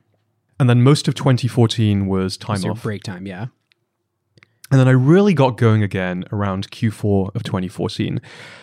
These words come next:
Speaker 1: Uh, and my advice to any listener who's going through the same thing or who shortly will be is don't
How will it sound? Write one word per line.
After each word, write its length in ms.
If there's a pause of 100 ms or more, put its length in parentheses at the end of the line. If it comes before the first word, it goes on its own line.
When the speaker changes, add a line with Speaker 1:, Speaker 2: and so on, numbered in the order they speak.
(160)
Speaker 1:
Uh, 200
and 120
my 120
advice 320
to 140
any 180
listener 440
who's 280
going 380
through 160
the 80
same 300
thing 340
or 120
who 140
shortly 440
will 220
be 300 (420)
is 400 (260)
don't 320